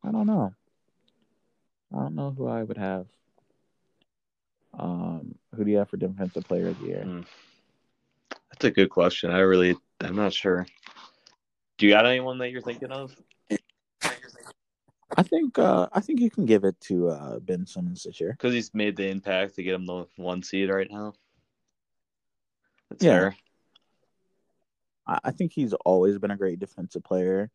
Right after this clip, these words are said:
Speaker 1: and I think he continues to improve in that area as well. So, um, I think, you know, we always talk about what Ben Simmons isn't rather
Speaker 2: Yeah.
Speaker 1: than what he is. And I think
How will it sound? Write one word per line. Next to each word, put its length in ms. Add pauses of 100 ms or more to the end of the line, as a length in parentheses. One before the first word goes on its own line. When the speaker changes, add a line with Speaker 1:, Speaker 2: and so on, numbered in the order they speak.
(500)
Speaker 1:
and 280
I 80
think 220
he 100
continues 560
to 120
improve 340
in 80
that 160
area 340
as 140
well. 420
So, 520 (1080)
um, 580 (300)
I 60
think, 260 (280)
you 60
know, 180
we 140
always 280
talk 220
about 240
what 120
Ben 220
Simmons 480
isn't 340
rather 220
Speaker 2:
Yeah. 160
Speaker 1:
than 120
what 140
he 160
is. 400 (520)
And 120
I 120
think 360